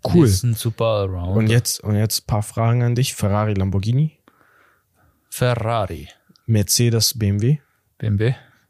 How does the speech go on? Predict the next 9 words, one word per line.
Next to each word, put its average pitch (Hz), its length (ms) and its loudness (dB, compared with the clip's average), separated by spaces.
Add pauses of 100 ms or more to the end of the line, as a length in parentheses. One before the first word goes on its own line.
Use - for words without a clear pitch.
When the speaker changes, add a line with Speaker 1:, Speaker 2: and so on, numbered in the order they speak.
(160)
Speaker 1:
Bugatti, 104 440 0
Koenigsegg? 131 640 -2 (160)
Speaker 2:
Koenigsegg. 120 540 -4 (280)
Speaker 1:
Koenigsegg, 110 520 0
B 104 100 0
M 101 120 2
W? 143 180 2 (1120)
Speaker 2:
Koenigsegg. 123 580 -2 (540)
Speaker 1:
Volkswagen, 110 1300 0